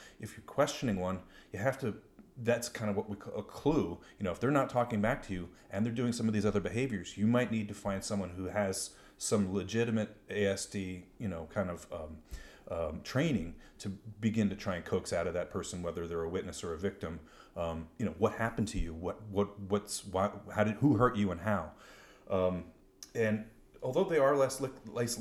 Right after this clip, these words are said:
less likely to commit a crime, as I said, they're more likely to be victimized. So we have to have that interaction,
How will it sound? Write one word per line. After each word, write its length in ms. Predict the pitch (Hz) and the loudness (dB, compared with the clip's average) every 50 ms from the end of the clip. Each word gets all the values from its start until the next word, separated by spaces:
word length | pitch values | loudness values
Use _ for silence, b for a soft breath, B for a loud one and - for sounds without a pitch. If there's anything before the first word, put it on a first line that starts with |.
| 101 - | -2 2
less 200 | 120 117 - - | 2 2 2 0
likely 260 | 104 107 107 - 113 | -2 -2 -2 -2 -4
to 60 | 98 - | -6 -6
commit 220 | - 95 104 117 | -4 -4 -4 -4
a 40 | 120 | -4
crime, 360 | - - 139 131 131 127 120 | -4 -4 -4 -2 -2 -2 -2
as 140 | 113 104 110 | -2 -2 -4
I 60 | 107 | -4
said, 220 | 104 - 107 107 | -2 0 0 0
they're 160 | 101 95 95 87 | 2 2 2 2
more 200 | 92 101 104 98 | 4 4 4 4
likely 260 | 98 98 98 - 104 | 4 2 2 -2 -6
to 160 | - - 101 | -6 -8 -8
be 180 | 85 - 98 117 | -4 0 0 2
victimized. 560 | 110 131 139 - 131 127 127 127 131 123 - | 2 0 -2 -2 -2 0 0 0 0 -2 -4
So 240 | - - - 113 98 | -4 -2 2 2 2
we 120 | 101 101 | 2 0
have 280 | 98 - 127 123 127 - | 0 0 0 -2 0 -2
to 80 | 123 110 | -4 -4
have 260 | 101 113 107 101 101 | -2 0 0 0 2
that 200 | 101 98 95 98 | 0 0 0 0
interaction, 680 | 107 101 92 90 95 101 101 - - 120 120 120 120 | 0 0 0 0 0 -2 -2 -2 -4 -4 -4 -4 -6